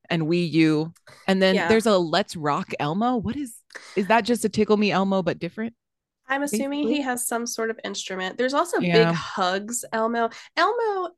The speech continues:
Speaker 2: has stood the test of time is basically
Speaker 1: Yeah.
Speaker 2: what this is telling me. <laughs>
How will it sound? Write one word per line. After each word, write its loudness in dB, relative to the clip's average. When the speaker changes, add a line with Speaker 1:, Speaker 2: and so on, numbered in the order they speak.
Speaker 2:
has -4
stood 0
the 0
test -4
of -10
time -4
is -8
basically 4
Speaker 1:
Yeah. 6
Speaker 2:
what -2
this 0
is -4
telling -2
me. 0
<laughs> 2